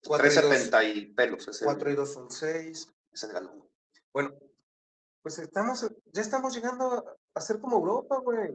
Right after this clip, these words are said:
Speaker 2: No, no, no, no.
Speaker 1: ¿Qué quieres, estar como Venezuela y que sea barata la gasolina?
Speaker 2: Cabrón.
Speaker 1: ¿O que esté cara y, y estar como en Europa, güey?
Speaker 2: Cabrón, es que es increíble, güey. Y, y aparte, o sea, es increíble. El, la gasolina es un pedo muy, muy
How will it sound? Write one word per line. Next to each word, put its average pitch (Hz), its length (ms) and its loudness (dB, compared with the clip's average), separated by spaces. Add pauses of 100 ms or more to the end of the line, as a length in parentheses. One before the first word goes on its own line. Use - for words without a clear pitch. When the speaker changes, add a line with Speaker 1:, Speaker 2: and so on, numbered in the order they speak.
Speaker 2:
No, 143 220 -12
no, 117 120 -18
no, - 120 -20
no. - 180 -20
Speaker 1:
¿Qué 214 140 0
quieres, 214 240 4
estar 208 260 4
como 240 160 6
Venezuela 196 560 4
y 247 40 -4
que 196 120 -4
sea 208 160 -2
barata 226 300 -4
la 220 100 0
gasolina? 196 440 -8 (720)
Speaker 2:
Cabrón. 151 280 4
Speaker 1:
¿O - 0 -
que 143 80 6
esté 196 200 4
cara 220 240 8
y, 220 160 4
y 160 120 -4
estar 170 280 0
como 180 140 0
en 160 80 2
Europa, 135 340 2
güey? - 180 -10 (140)
Speaker 2:
Cabrón, 160 360 4
es 151 100 -2
que 190 80 6
es 180 80 -2
increíble, 135 580 2
güey. 117 260 2 (1500)
Y, 139 260 -2
y 131 40 6
aparte, 147 680 4
o - 40 -10
sea, 147 120 2
es 147 140 0
increíble. 156 540 0 (1700)
El, 143 300 4
la 147 180 8
gasolina 160 360 4
es 196 100 -4
un 190 120 -6
pedo 185 420 6
muy, 143 300 2
muy 165 380 0